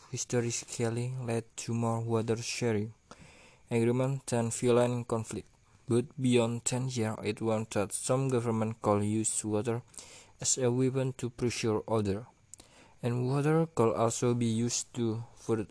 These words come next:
further terrorist objective. The report is called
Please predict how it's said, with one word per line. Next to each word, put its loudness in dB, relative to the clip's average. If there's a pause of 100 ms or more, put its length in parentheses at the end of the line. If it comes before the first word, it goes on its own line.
(140)
further 0
terrorist 0
objective. -6 (880)
The 4
report 4
is -2
called 4